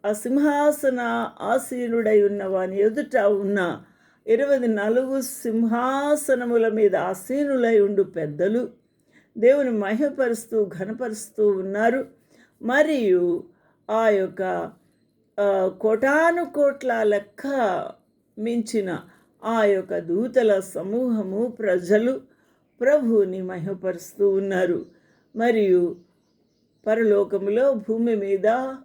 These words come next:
భూమి కింద ఉన్న సముద్రాలు, వాటి లోపలున్న జీవులన్నీ కూడా, సృష్టమంతా కూడా దేవుని స్తుతించుచు, ఘనపరుస్తూ, మహిమపరుస్తూ, సాగిలపడుతూ ఉన్నారు. ఇట్టి గొప్ప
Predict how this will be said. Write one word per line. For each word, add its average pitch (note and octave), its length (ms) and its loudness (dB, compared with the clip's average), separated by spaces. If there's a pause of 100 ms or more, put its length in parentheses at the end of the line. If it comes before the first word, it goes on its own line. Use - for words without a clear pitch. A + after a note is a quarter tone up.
(120)
భూమి A#3 380 -2
కింద F#3+ 300 -4
ఉన్న F3 400 -8
సముద్రాలు, G3 840 0
వాటి G3+ 420 0
లోపలున్న G3+ 600 0
జీవులన్నీ A3 760 -2
కూడా, F#3 420 -4
సృష్టమంతా G3+ 1040 -6
కూడా E3 400 -4 (420)
దేవుని F#3+ 480 2
స్తుతించుచు, E3 880 -6
ఘనపరుస్తూ, E3+ 1000 -4 (420)
మహిమపరుస్తూ, F#3+ 840 -2
సాగిలపడుతూ F3+ 880 -2
ఉన్నారు. D#3+ 360 -4 (600)
ఇట్టి A3 600 -2
గొప్ప B3+ 320 -4